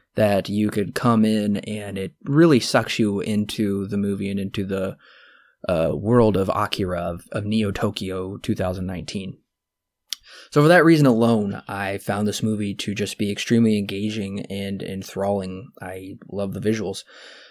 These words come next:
But also the storytelling is really unique. I, there's really not many stories, um, maybe even none that I can think of, that take this route, at least, for such a unique story,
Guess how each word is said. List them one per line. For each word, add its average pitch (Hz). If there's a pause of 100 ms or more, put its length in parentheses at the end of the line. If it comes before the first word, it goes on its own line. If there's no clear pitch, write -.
(140)
But 175
also 226
the 208
storytelling 113
is 117 (520)
really 214
unique. 117 (120)
I, 113 (120)
there's 123
really 214
not 120
many 139
stories, 117 (120)
um, 104 (160)
maybe 135
even 131
none 113
that 107
I 104
can 104
think 110
of, 98 (540)
that 110 (340)
take 156
this 131
route, 107
at 104
least, 101
for 104
such 135
a 123
unique 110
story, 101